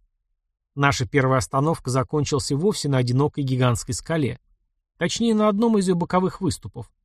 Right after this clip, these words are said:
Потому что земля внизу дико напоминала болото с редкими островками выступающей земли,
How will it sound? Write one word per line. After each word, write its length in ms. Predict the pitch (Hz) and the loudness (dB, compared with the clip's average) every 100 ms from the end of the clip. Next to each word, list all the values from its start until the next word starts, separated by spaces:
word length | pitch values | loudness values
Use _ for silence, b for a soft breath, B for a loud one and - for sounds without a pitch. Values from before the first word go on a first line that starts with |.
| _ _ _ _ - | _ _ _ _ -4
Потому 260 | 131 156 | 2 2
что 160 | 139 147 | 2 -2
земля 340 | 147 156 147 | 0 2 2
внизу 320 | 135 151 147 | 2 0 0
дико 260 | 180 143 147 | 0 0 0
напоминала 480 | 139 143 143 143 139 | 0 0 0 2 2
болото 460 | 131 135 151 170 | 4 4 2 0
с 100 | - | -2
редкими 360 | 131 143 - 135 | 0 -2 -2 -2
островками 580 | 127 143 143 - 151 143 | -2 0 -2 0 0 0
выступающей 720 | 135 - 147 143 131 - 139 | 0 -2 -4 2 2 2 -2
земли, 460 | 135 160 143 - | -2 -2 -2 -4